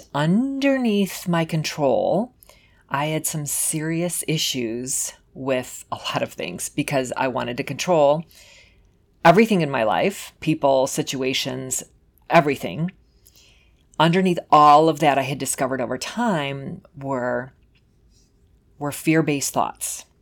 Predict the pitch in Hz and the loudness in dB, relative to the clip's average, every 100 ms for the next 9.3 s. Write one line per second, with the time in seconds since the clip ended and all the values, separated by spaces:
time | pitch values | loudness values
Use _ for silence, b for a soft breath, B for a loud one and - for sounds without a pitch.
0 | _ - 151 147 131 - 135 113 - - | _ -4 -2 -2 -4 -6 -4 -4 -6 -12
1 | - - _ _ _ _ _ _ _ _ | -12 -12 _ _ _ _ _ _ _ _
2 | _ - 139 135 131 135 - - 143 107 | _ -10 -6 -4 -2 0 -2 -2 -2 0
3 | 67 - _ - 139 127 135 127 120 - | -2 -8 _ -4 -2 0 -2 -6 -8 -8
4 | 139 120 127 104 92 - - 80 113 _ | -8 -8 -4 -4 -4 -8 -12 -14 -14 _
5 | b b b b b b - 165 165 165 | b b b b b b -4 -2 0 2
6 | 185 226 339 - 151 123 - - 143 139 | 2 4 0 4 2 2 -2 -6 -4 -2
7 | 127 131 117 107 120 110 - 139 120 113 | -2 -2 0 -2 -2 -4 -2 0 0 -2
8 | - B B B B - 131 151 135 151 | -10 B B B B -18 -4 -4 0 2
9 | 208 269 - | 4 2 -4